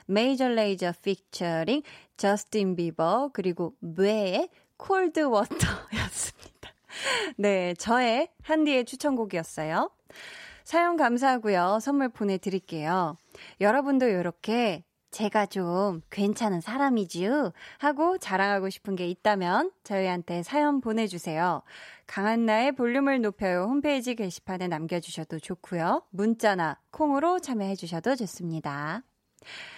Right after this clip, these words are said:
안유미님께서요. "통 크게 쏘셨네요.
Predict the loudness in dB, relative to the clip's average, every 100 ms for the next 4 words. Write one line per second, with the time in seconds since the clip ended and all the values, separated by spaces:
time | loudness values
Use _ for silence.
0 | -20 -20 _ 0 4 4 4 4 4 2
1 | 2 -2 -2 -2 0 2 2 0 -4 -16
2 | _ _ -16 -4 -2 -2 -10 -4 -4 -2
3 | -4 0 2 2 0 -2 -4 -8